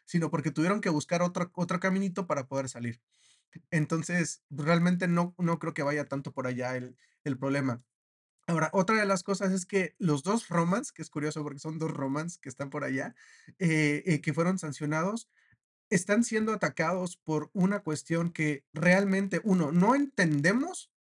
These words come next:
pero creo que también las personas que los atacan tampoco entienden. ¿no? Entonces, uno no puede, eh, no, no, o sea, Martín Lutero fue casado y de, y, y con muchos problemas porque dio el acceso para que muchas personas tuvieran esta revolución de la imprenta,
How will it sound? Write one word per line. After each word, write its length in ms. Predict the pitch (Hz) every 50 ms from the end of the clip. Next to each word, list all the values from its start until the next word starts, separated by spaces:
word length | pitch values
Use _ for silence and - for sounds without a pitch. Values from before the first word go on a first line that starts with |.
| _ _ _
pero 260 | - 175 175 170 175
creo 180 | - 196 220 -
que 80 | -
también 260 | 233 - 196 190 214
las 120 | 262 262 262
personas 320 | - 151 156 202 233 226
que 80 | - 160
los 120 | 147 135
atacan 360 | 135 123 180 175 - 208 180
tampoco 400 | - 147 131 127 - 151 - -
entienden. 460 | 170 139 131 139 185 180 139 113 120 - _ _ _ _ _ _ _ _ _ _ _ _
¿no? 200 | 156 170 175 -
Entonces, 480 | 175 156 165 170 160 170 160 - - _ _
uno 220 | - 190 202 214 214
no 180 | 214 202 180
puede, 640 | - 196 190 190 190 185 165 147 143 156 160 156 156
eh, 60 | 147
no, 120 | 165 175
no, 200 | - 175 180 175
o 80 | 175 170
sea, 220 | - 180 160 156 147 -
Martín 400 | 165 156 156 156 151 - 196 220
Lutero 380 | 233 214 - - 180 180 196
fue 240 | 180 - - 165 165
casado 560 | - - 147 - - 139 151 170 170 147 139
y 140 | 139 139 139
de, 140 | 139 147 143 -
y, 240 | 190 175 170 170 - _ - - - _
y 80 | - 151
con 160 | - 156 147
muchos 260 | 160 190 196 - 220 -
problemas 440 | - 156 160 170 175 180 175 170
porque 360 | - _ 139 131 131 - 151 143
dio 280 | 143 156 160 170 175
el 140 | 180 170 156
acceso 640 | 139 143 - - 165 170 165 - - 143 143 - _ _ _ _ _ _
para 160 | 156 156 135
que 100 | 123 147
muchas 320 | 156 170 165 - 180 175
personas 400 | - 143 135 131 156 160 170 165
tuvieran 260 | - 151 156 156 147
esta 200 | 160 151 - -
revolución 540 | 151 147 139 127 123 127 131 127 - 160 160
de 80 | 165 151
la 60 | 135
imprenta, 560 | 131 127 127 151 165 160 151 120 123 120 -